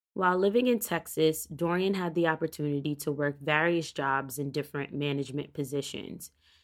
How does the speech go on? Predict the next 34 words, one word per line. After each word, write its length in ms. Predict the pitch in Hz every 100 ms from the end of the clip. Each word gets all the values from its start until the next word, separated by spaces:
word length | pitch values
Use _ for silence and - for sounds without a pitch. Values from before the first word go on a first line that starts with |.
| _
And 160 | - 156
as 220 | 151 147
a 60 |
Texas 520 | 147 156 151 - 147 143
resident 460 | 139 127 139 123
for 160 | - 131
some 240 | - 135
time, 640 | - 190 240 175 156 156 -
he 240 | _ - 180
became 480 | 190 208 165 156 -
a 80 |
huge 640 | 143 - 196 196 190 175 - -
Houston 320 | 160 151 156 147
Rockets 420 | 139 139 139 -
fan, 420 | - 123 117 - -
according 380 | 151 - 147 143
to 120 | 143
his 180 | 139 131
brother, 380 | 135 127 123 123 _ _
and 160 | - 147
he 140 | 151
attended 440 | 147 - 139 147 147
their 120 | 147
games 400 | 131 139 139 -
a 100 | 151
lot. 320 | 160 175 - - _ _ _ _ _ _ _ _
If 220 | 165 143
Dorian 560 | 165 170 202 196 185 151
wasn't 380 | 170 190 208
attending 440 | 156 - 170 160 156
the 80 | 156
games 600 | 160 151 147 147 143 -
in 160 | 143
person, 600 | - 254 349 170 156 165